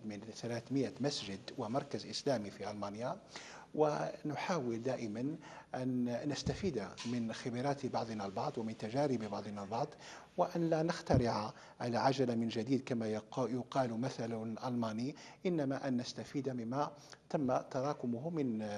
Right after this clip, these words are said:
من تجارب قد تكون إيجابية وقد تكون سلبية، نستفيد من الإيجابية لنكررها ونجودها، ومن السلبية لأن لا نكررها ولأن نستفيد من،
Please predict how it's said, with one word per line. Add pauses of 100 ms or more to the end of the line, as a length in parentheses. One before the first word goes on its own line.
(560)
من
تجارب (340)
قد
تكون
إيجابية
وقد
تكون
سلبية، (320)
نستفيد
من
الإيجابية
لنكررها
ونجودها، (380)
ومن
السلبية
لأن
لا
نكررها (360)
ولأن
نستفيد
من،